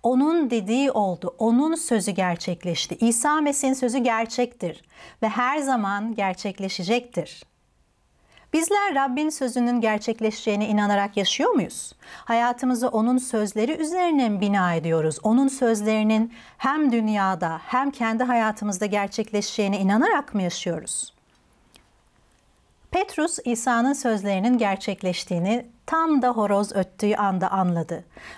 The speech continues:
ve gözyaşları içinde acı acı ağladı. Biz buradan şunu anlıyoruz. Petrus gerçekten yaptığı hatanın, yaptığı günahın farkına vardı. Pişman bir yürekle, tövbekar bir yürekle Rabbin önüne gitti.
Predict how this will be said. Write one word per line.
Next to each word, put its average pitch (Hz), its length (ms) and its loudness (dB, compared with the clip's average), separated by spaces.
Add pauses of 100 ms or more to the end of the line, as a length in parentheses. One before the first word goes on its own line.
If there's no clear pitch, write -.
ve 233 40 4
gözyaşları 240 760 0
içinde 185 640 -4 (340)
acı 240 560 0
acı 202 440 -2
ağladı. 180 560 0
Biz 349 180 0
buradan 370 320 2
şunu 262 260 0
anlıyoruz. 185 500 -2
Petrus 240 440 -4
gerçekten 214 760 -4 (300)
yaptığı 214 400 0
hatanın, 185 640 0
yaptığı 190 520 0
günahın 214 440 2
farkına 233 680 0
vardı. 165 420 -2 (280)
Pişman 302 560 2
bir 226 120 2
yürekle, 185 640 0 (300)
tövbekar 247 760 2
bir 214 140 2
yürekle 185 720 0 (300)
Rabbin 233 580 2
önüne 208 340 2
gitti. 208 480 -6